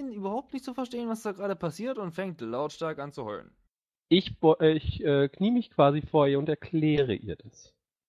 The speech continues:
Speaker 1: Das
Speaker 2: Hm?
Speaker 1: will ich hören, wie du ihr das erklärst.
Speaker 2: Fuck. <clears throat> Also, ähm, du weißt ja, dass du hier in dem abgesper-, äh, gesperrten Bereich wohnst. Und, ähm, naja,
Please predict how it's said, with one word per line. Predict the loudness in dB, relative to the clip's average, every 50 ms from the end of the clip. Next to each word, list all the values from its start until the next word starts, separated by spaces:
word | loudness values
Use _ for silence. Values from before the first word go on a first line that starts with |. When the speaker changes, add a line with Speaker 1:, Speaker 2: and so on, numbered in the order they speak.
| _ _
Speaker 1:
Das | _ -6 -6 -4 -4
Speaker 2:
Hm? | -6 -6 -6
Speaker 1:
will | -6 -6
ich | -6 -6 -6
hören, | -8 -8 -8
wie | -8 -8
du | -8
ihr | -8 -8
das | -8 -8 -8 -8 -6
erklärst. | -8 -10 -10 -10 -12 -12 -12 -14 -16 -12 -2 0 2 2
Speaker 2:
Fuck. | 2 0 -4 -8 -18 _ _ _ -20 -20 -20 -20 -20 -20 _ _ 4
<clears throat> | 6 8 8 8 8 6 4 -2 _ _ _ _ _ _ _ _ -4
Also, | -2 -2 -2 -4 -6 -8 -10 -8
ähm, | -10 -8 -8 -8 -8 -10 -10 -12 _ _ _ _ _ _ _ _ _ _ _ _ _ _ _ _ _ -20 -20 -20 _ _ _ _ _ _ _ _ _ _ -20 -20 _ _ _ _ _ _ _
du | -10 -6 0
weißt | 4 4 4 4 2 -2 -4
ja, | -2 -2
dass | -2 -4 -4
du | -2 0 2 4 4 4
hier | 4 2 2 2 2
in | 4
dem | 2 2 2 0
abgesper-, | -2 -6 -10 -6 -2 -2 -2 -2 -2 _
äh, | -8 -4 -2 -2 -2 -2
gesperrten | -4 -8 -4 -2 0 0 0 0 0
Bereich | 2 4 4 2 2 0 -2
wohnst. | -2 -2 -2 -6 -10 -18 -18 -20 _ _ _ _ _ _ _ _ _ _ _ _
Und, | 4 4 6 6 6 4 2 0 -2 -2 0
ähm, | 2 4 4 6 4 4 4 2 0 -2 _ _ -20 _ _ _ _ _ _ _ _ _ _ 8
naja, | 10 10 10 10 8